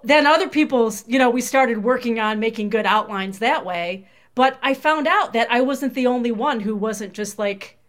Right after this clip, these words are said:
a naturally gifted trainer.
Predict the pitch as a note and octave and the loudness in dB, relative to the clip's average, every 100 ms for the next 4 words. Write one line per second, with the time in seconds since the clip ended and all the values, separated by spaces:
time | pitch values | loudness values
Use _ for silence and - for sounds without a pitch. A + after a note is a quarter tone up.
0 | _ _ _ A3 G#3 A3 A#3 - G#3+ G#3 | _ _ _ -6 -2 0 0 0 -2 0
1 | A3+ A3+ - G3+ G3 - - _ _ - | -2 -2 -4 -4 -6 -10 -20 _ _ -6
2 | C4 C#4+ - - | -4 -4 -10 -16